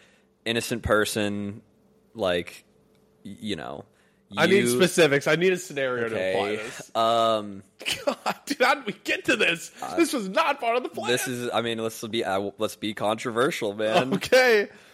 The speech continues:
Speaker 1: Dude, you could s-, saying whether you believe in the death penalty or not, like a, like a terrorist. Let's start there. Like, just killing for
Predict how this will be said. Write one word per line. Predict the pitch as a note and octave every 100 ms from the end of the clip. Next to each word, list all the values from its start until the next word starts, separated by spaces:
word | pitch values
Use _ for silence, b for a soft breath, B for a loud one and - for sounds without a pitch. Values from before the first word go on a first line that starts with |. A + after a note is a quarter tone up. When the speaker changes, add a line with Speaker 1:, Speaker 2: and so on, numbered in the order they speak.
| B B
Speaker 1:
Dude, | B2 F#2+
you | A2+
could | C#3 C#3
s-, | - - - _ _
saying | - D3+ A#2 G#2+
whether | A2+ G#2+
you | G#2
believe | G#2 G2+
in |
the | F#2+
death | F#2+ -
penalty | F2+ F2+
or | F#2
not, | F#2
like | C3 C#3 C#3
a, | B2+ B2
like | A#2+ A#2
a |
terrorist. | A2+ G2+ C#2+ B1+ - - - _ _ _ _
Let's | A2+ G#2+
start | A#2+ G#2 -
there. | E2 B1 -
Like, | - G#2 G2
just | - G#2+ -
killing | - B2 A#2+ A#2
for | A2+ A#2 G#2+ G#2 G2+ G2